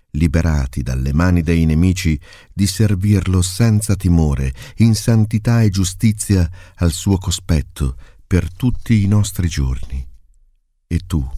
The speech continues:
bambino, sarai chiamato profeta dell'Altissimo,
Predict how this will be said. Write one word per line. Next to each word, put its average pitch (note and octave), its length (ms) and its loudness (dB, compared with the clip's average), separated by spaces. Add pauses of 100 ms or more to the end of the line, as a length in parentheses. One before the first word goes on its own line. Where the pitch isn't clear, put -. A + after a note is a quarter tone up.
(100)
bambino, C#2+ 640 0 (400)
sarai G#2+ 360 2
chiamato G2 640 2
profeta G#2+ 560 2
dell'Altissimo, D#2 1120 -2